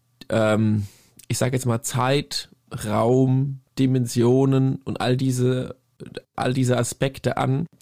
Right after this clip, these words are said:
Ähm, das heißt, du kannst nicht einfach ein ufo haben, das jetzt diese besonders krassen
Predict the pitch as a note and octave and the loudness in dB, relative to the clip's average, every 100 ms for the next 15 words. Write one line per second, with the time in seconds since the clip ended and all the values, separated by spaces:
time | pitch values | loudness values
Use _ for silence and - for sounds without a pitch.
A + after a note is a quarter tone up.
0 | - - - - - - A2 B2 B2 B2+ | -20 -20 -20 -20 -8 -2 0 2 0 -2
1 | - A#2+ B2+ C3+ C3+ A#2+ C#3 C3+ C#3 B2 | -6 -4 -2 -2 -4 -4 -4 -2 -4 -2
2 | B2+ B2 B2 A#2+ - C#3+ C3+ A#2+ A#2+ A#2+ | -2 -2 -2 -2 -4 -4 -2 0 -2 -2
3 | A2+ B2 - B2+ A2+ A2+ G#2+ - B2+ B2+ | -6 -8 -8 -4 -2 -4 -6 -4 0 0
4 | B2 - A#2 B2 A#2+ A2 | -2 -4 -4 -4 -4 -6